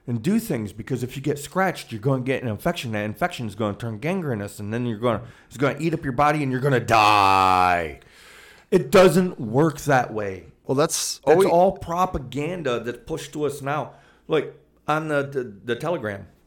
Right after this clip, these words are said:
Speaker 1: I've been trying to show just how ridiculous most of medicine is.
Speaker 2: Asthma
Speaker 1: I
Speaker 2: cigarettes.
Speaker 1: Yeah, the asthma cigarettes.
Speaker 2: Cocaine toothache drops.
Speaker 1: They used to know everything that's, that's worth knowing.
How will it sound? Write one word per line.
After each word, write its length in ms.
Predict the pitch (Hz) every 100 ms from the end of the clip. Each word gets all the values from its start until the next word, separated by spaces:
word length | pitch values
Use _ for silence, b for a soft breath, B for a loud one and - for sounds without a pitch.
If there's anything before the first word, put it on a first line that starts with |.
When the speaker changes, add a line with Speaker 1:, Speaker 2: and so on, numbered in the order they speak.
| _ b b b
Speaker 1:
I've 220 | 131 147
been 420 | 139 143 139 120 -
trying 320 | - 135 160
to 100 | 135
show 260 | - 147 135
just 220 | 123 131
how 120 | 127
ridiculous 800 | 107 101 95 127 123 104 98 -
most 300 | 104 107 -
of 240 | 98 92 - b b
medicine 520 | 104 120 139 139 110 87
is. 320 | - - - -
Speaker 2:
Asthma 360 | 120 180 165 123
Speaker 1:
I 60 |
Speaker 2:
cigarettes. 600 | 127 95 87 78 - -
Speaker 1:
Yeah, 140 | 175 113
the 260 | 117 -
asthma 320 | 208 220 185
cigarettes. 520 | 175 165 139 131 110 -
Speaker 2:
Cocaine 540 | 170 170 165 185 196
toothache 560 | - 185 190 127 101 -
drops. 580 | 82 62 - - - 135
Speaker 1:
They 200 | 151 185
used 540 | 180 190 220 - -
to 320 | 202 180 135 -
know 720 | 156 131 120 131 160 123 82 - _ _ -
everything 460 | 143 175 175 180
that's, 220 | 165 143 -
that's 260 | 131 -
worth 300 | 139 139 139
knowing. 580 | 107 107 120 113 98